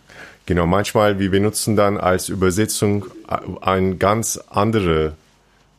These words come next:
Satz. Also, so, wir nehmen das nicht mal wörtlich, sondern dann eine andere passende Poesie, äh, auf Deutsch.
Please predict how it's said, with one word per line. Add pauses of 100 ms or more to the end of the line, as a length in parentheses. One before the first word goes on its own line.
Satz. (720)
Also, (160)
so,
wir
nehmen
das
nicht
mal
wörtlich,
sondern
dann (140)
eine
andere
passende (1000)
Poesie, (520)
äh,
auf
Deutsch.